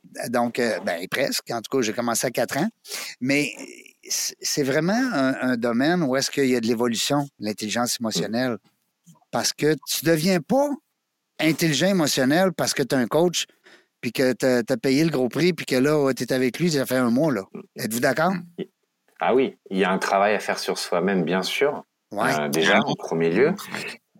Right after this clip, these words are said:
Speaker 2: Et, et, et, et il y a un long travail, un long travail d'écoute aussi, nous, en tant que, que justement experts, parce qu'aujourd'hui, en fait, ça se fait pas en claquant des doigts,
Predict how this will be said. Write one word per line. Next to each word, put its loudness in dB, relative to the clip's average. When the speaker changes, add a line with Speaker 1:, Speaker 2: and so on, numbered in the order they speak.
Speaker 2:
Et, 0
et, -2
et, 2
et 2
il 4
y 2
a 2
un 2
long 4
travail, 2
un -2
long 0
travail 2
d'écoute -2
aussi, -2
nous, 2
en -2
tant -6
que, 0
que -6
justement 0
experts, 0
parce -4
qu'aujourd'hui, 0
en 0
fait, -4
ça -4
se -2
fait -4
pas -2
en -2
claquant -2
des 0
doigts, 0